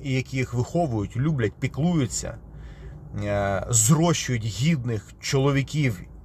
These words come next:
і жінок нових, гідних синів і доньок України. Ці жінки, вони, саме вони мають бути, е, популярними гостями у різноманітних там блогерів, подкастерів, які саме вони мають бути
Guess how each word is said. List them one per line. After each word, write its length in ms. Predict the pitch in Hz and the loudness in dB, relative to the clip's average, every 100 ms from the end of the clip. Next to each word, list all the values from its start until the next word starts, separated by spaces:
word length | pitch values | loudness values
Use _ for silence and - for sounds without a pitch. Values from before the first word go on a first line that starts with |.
| - | -2
і 120 | 127 | 0
жінок 640 | 107 127 135 160 165 - - - - | 4 4 6 4 2 -6 -16 -18 -10
нових, 560 | 113 123 120 92 - - - - - - - - - 117 | -2 0 2 -2 -6 -14 -14 -14 -12 -12 -14 -12 -8 0
гідних 500 | 107 165 135 139 117 | 6 6 6 2 4
синів 420 | - 131 139 127 | 4 4 0 0
і 80 | 123 | 0
доньок 420 | 131 160 135 107 | 2 2 2 0
України. 540 | 107 117 117 104 85 - - - - - - - - | -4 -2 -2 -2 -6 -8 -10 -10 -10 -8 -8 -8 -6
Ці 200 | - 143 | 0 4
жінки, 360 | 135 139 131 160 | 4 4 2 2
вони, 360 | 139 135 143 135 | 4 4 2 2
саме 300 | - 143 135 | 4 4 4
вони 380 | 123 131 147 131 | 2 2 4 2
мають 360 | 117 113 110 | 2 2 0
бути, 480 | 104 131 - 113 95 - - - - - - - - | -2 -4 -2 -4 -6 -8 -16 -16 -16 -16 -16 -14 -4
е, 480 | 107 107 107 104 104 | 0 2 4 2 2
популярними 920 | - 131 135 135 156 147 135 127 117 | 2 4 6 6 6 4 0 0 -2
гостями 680 | 107 120 160 160 - 120 117 | -2 0 2 0 -2 -4 0
у 100 | 123 | 0
різноманітних 640 | 127 131 135 147 127 117 | 2 2 2 2 2 0
там 180 | - 127 | 2 2
блогерів, 720 | 117 139 143 156 127 123 113 | 4 6 8 6 6 4 0
подкастерів, 880 | - 139 - - 147 147 - 120 113 | -2 -2 0 4 4 4 0 -4 -2
які 340 | 117 - 135 | -4 -4 -2
саме 280 | 120 135 131 | 0 2 2
вони 320 | 123 143 147 | 2 2 2
мають 320 | 131 117 113 | 4 4 4
бути 540 | 101 107 113 127 123 | 0 -4 -2 0 0